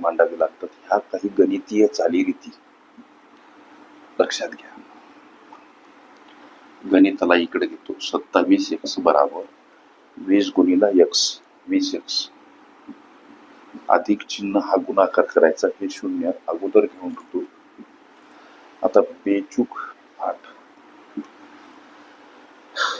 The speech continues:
बेचूक आठ आणि बे आठी सोळा, असा काही हा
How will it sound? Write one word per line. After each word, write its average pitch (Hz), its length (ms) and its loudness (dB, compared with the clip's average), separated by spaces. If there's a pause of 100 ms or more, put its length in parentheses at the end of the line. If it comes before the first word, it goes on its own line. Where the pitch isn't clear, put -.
(560)
बेचूक 107 520 2 (240)
आठ 101 220 4 (180)
आणि 95 220 -6
बे 101 140 -2
आठी 98 340 -4 (1080)
सोळा, 101 320 4 (960)
असा 92 220 0
काही 92 300 -4 (120)
हा 92 60 6